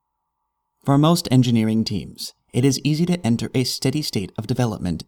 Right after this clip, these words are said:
and maintenance as systems get off the ground and mature. Accordingly, managers often slow or halt hiring as the amount of work is relatively well understood.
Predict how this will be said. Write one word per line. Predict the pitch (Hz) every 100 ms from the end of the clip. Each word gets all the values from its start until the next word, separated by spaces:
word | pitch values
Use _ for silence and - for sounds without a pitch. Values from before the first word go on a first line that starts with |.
| -
and | 110 110
maintenance | 139 - 85 78 - 117
as | 113
systems | - 151 - 107 -
get | 98
off | 82 -
the | -
ground | 127 76 -
and | - 82
mature. | 90 - 135 82 - _ _ _ _ _ _ _ -
Accordingly, | 127 131 147 117 - - _ _ _ -
managers | 127 147 147 147 135
often | 135 139 143 139
slow | - 143 143
or | - 135
halt | 131 160 151
hiring | - 151 127 90 90
as | 92
the | 110
amount | 104 104 110
of | 117 113
work | 90 -
is | 85 -
relatively | 80 87 87 104
well | 90 76
understood. | 73 78 90 - 110 -